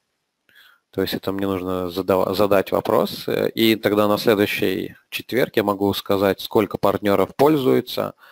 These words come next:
какие у кого, а, конверсии. А, мы сами, а, в процессе тестирования сами находимся. То есть я сам, а, работаю в сете-, в Sky-, в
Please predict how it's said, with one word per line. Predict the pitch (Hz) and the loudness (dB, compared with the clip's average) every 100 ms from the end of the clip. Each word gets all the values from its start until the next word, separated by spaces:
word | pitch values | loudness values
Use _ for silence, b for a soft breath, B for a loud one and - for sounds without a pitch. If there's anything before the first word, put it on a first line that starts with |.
| b b - | b b -6
какие | 107 - 113 98 | -6 0 2 4
у | 98 98 | 4 4
кого, | - 101 101 95 92 90 _ _ _ _ _ - - - | 2 4 6 6 2 -4 _ _ _ _ _ -16 -16 -10
а, | 101 90 | -8 -6
конверсии. | - 104 92 90 95 - 127 131 131 _ _ B B B B B B - | -2 -2 0 0 -2 0 0 0 -4 _ _ B B B B B B -2
А, | 95 | 0
мы | 98 123 | 2 0
сами, | - 104 95 95 95 - | 2 0 0 -4 -8 -10
а, | 98 98 98 | -6 -4 -4
в | |
процессе | 98 110 - 101 - | -6 -6 -6 -6 -6
тестирования | - 104 - 101 98 104 120 | -6 -6 -2 0 0 0 -2
сами | - 123 120 123 117 - | -4 -2 -2 -4 -8 -6
находимся. | 110 - 110 104 - 98 95 b b _ | -4 2 2 2 0 -4 -6 b b _
То | - | -4
есть | 95 | 0
я | 104 | 0
сам, | - 98 92 92 | 0 -2 -2 -6
а, | 95 - | -8 -8
работаю | - 98 101 95 - 95 90 90 | -4 -2 0 0 0 -2 -4 -4
в | - | -6
сете-, | - - 95 98 | -6 0 0 0
в | 104 | 0
Sky-, | 98 - | -2 -2
в | 98 | -2